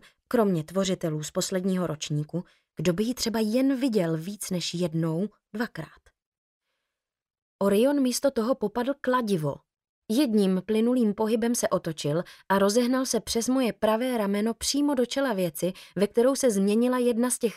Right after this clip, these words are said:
zašlých kovových židlí za mnou. Beztvarý šedý chuchvalec kovu s tlamou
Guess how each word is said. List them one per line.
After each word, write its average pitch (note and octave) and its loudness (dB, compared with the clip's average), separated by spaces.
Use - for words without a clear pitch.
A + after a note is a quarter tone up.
zašlých A3+ -2
kovových G3+ 0
židlí G3+ -2
za F#3+ 0
mnou. D3+ -4
Beztvarý C4 0
šedý G3+ 0
chuchvalec G3+ -2
kovu G3 0
s - -2
tlamou G#3 0